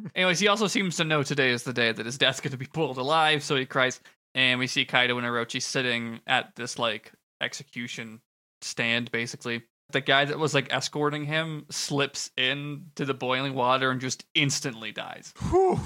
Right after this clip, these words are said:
Speaker 2: yeah, that's horrific.
Speaker 1: It is. It's animated pretty detailed.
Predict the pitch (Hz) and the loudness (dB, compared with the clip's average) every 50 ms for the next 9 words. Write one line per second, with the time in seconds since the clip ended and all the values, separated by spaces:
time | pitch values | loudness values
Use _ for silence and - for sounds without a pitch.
0 | - - 175 175 151 139 143 160 185 226 240 214 - - - 131 131 131 147 143 | -4 -2 2 2 4 4 6 4 4 4 2 0 -6 -8 -6 -4 0 0 0 0
1 | - - 120 107 110 - - - _ _ _ _ _ - 320 - _ _ - - | -2 -4 -8 -8 -8 -10 -16 -20 _ _ _ _ _ -16 -16 -16 _ _ -20 -18
2 | - - - - 202 214 233 226 180 139 165 151 - 190 214 247 277 277 254 233 | -18 -8 0 2 4 6 6 6 6 4 4 4 4 4 4 4 4 4 4 2
3 | 208 - - - 233 240 214 202 202 185 143 - - - 175 - - 165 - | 2 2 2 2 2 2 2 0 0 -2 -2 -2 -4 -4 -6 -4 -4 -6 -6